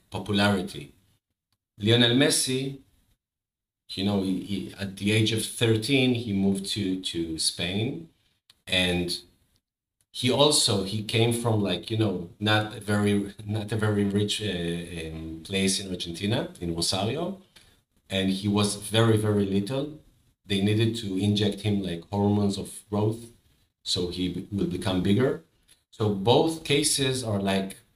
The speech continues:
you know, the, the underdog that came from anywhere, um, from nowhere,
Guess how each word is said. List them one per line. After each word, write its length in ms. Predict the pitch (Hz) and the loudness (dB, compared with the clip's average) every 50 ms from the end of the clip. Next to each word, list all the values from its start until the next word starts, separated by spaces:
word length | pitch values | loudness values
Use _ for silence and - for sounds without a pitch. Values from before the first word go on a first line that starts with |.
| _ _ _ - | _ _ _ -4
you 100 | 101 107 | 0 2
know, 240 | 113 113 107 104 98 | 4 6 4 4 2
the, 360 | 98 90 87 87 87 87 85 | 0 -2 -2 -2 -2 -4 -6
the 280 | 85 90 87 87 87 - | -6 -4 -4 -4 -4 -2
underdog 920 | 107 110 113 120 117 123 127 123 107 127 131 127 123 123 123 120 117 107 | 0 2 4 4 4 4 2 2 2 4 6 6 8 6 6 4 2 -2
that 200 | 95 90 - - - | -4 -6 -8 -6 -2
came 240 | 113 110 110 110 | 0 2 2 2
from 460 | 107 - - 95 92 92 95 95 - - - - _ _ _ _ | 2 0 -2 -2 -2 -2 -2 -4 -6 -12 -18 -20 _ _ _ _
anywhere, 720 | 110 110 113 123 127 127 123 127 131 135 143 - - - - _ _ _ _ _ _ _ _ - | 2 4 4 4 4 4 4 4 4 4 2 0 -2 -6 -12 _ _ _ _ _ _ _ _ -10
um, 680 | 90 85 85 85 82 82 85 85 85 85 85 - - - - - | -6 -6 -4 -4 -4 -2 -2 -2 -2 -2 -4 -8 -14 -18 -20 -10
from 280 | - - 95 92 92 | -6 -2 0 2 2
nowhere, 460 | 101 101 113 127 139 139 147 165 170 | 4 4 4 4 4 4 2 0 -2